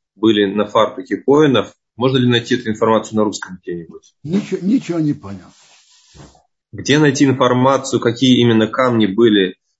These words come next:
Speaker 1: э, Урим и Тумим на русском языке?
Speaker 2: При чем
Speaker 1: Так.
Speaker 2: тут камни к Урим и Тумим? Я не понимаю. Камни это камни. И надо з-, и есть, эти двенадцать названий есть.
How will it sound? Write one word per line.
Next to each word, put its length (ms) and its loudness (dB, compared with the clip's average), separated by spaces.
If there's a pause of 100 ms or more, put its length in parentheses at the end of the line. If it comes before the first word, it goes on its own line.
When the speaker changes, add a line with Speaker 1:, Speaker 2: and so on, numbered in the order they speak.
(160)
Speaker 1:
э, 80 -6 (440)
Урим 320 4
и 60 4
Тумим 400 2
на 120 2
русском 320 -2
языке? 420 -6 (540)
Speaker 2:
При 120 -8
чем 240 -6
Speaker 1:
Так. 100 -8
Speaker 2:
тут 120 -8 (160)
камни 380 -4
к 120 -10
Урим 380 -2
и 80 -8
Тумим? 400 -8
Я 140 -6
не 120 -6
понимаю. 600 -20 (420)
Камни 580 -2
это 280 -6
камни. 720 -16 (380)
И 100 -2
надо 380 0
з-, 260 -10 (160)
и 80 -6
есть, 680 0
эти 260 -6
двенадцать 640 -4
названий 560 -2
есть. 600 -10